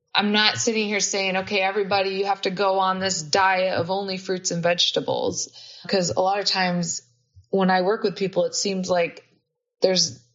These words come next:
they go from one extreme or the other. And I'm here talking about this because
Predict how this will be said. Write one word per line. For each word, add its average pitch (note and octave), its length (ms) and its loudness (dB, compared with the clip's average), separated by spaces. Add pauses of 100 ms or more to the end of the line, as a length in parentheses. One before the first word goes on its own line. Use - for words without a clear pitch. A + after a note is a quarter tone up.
they F#3 140 0
go F#3+ 160 0
from F3+ 240 -2
one F#3+ 140 0
extreme F3 460 0
or E3 60 -4
the D#3 160 -2
other. D3+ 380 -2 (160)
And F3 120 -4
I'm F3 140 -2
here A#3+ 380 -2
talking G#3 400 0
about F3 260 -2
this E3 220 0
because F3+ 520 -4